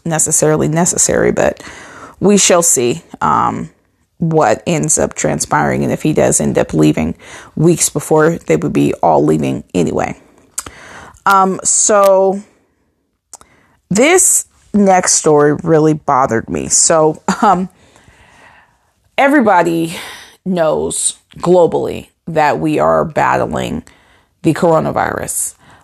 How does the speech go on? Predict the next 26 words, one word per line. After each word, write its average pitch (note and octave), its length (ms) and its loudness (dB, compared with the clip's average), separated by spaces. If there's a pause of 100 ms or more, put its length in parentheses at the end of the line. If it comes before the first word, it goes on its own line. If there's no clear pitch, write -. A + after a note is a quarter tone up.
(140)
Um, E3 500 2
there E3+ 220 4
is E3 140 0
not D#3 380 0
a - 40 0
place - 800 -2 (640)
on F3 240 0
earth - 460 0 (100)
that D#3 320 0
the F3+ 100 -4
coronavirus D3 720 0
has D3+ 220 -2
not B2 480 0
touched, - 500 -6 (400)
from C3+ 640 0
metropolitan F#3+ 640 0
areas D3+ 640 -4
to D3+ 560 -4
rural D#3+ 720 2 (280)
areas D3 680 2
with D3 340 -2 (360)
indigenous E3 600 0
tribes. B2 560 -2
This D#3 380 2
has D#3+ 160 -2
been, C#3 520 -2